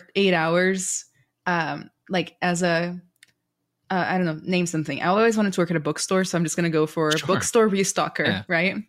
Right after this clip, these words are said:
Speaker 1: I feel like I could work for eight hours there and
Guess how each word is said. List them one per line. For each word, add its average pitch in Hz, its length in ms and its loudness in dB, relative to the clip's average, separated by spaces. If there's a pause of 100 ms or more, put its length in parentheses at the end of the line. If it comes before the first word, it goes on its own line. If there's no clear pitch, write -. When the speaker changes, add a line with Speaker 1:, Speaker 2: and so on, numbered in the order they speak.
(440)
Speaker 1:
I 185 60 -2
feel 233 140 4
like 254 100 4
I 254 60 2
could 226 140 -2
work 208 140 4
for - 180 -2
eight 185 120 0
hours 180 340 0
there 170 380 -2 (280)
and 170 360 0